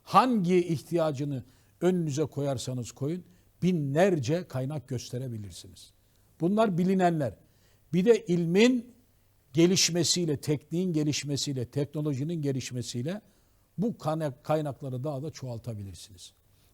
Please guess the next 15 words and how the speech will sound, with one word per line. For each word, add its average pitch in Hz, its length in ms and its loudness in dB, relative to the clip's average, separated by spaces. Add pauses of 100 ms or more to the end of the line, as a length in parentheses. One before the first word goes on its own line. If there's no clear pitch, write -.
(100)
O 139 160 -2
halde, 190 420 2 (680)
o 151 140 2
halde 185 360 4
denilecek 170 540 2
olan 160 380 0
şey 151 360 -2
nedir 151 300 0
biliyor 185 200 -4
musunuz? 123 480 -10 (760)
İnsanların 196 880 2 (500)
ihtiyaçları 180 840 -2
sınırlı, 151 640 -6
kaynaklar 131 500 -8
sınırsızdır. 95 720 -14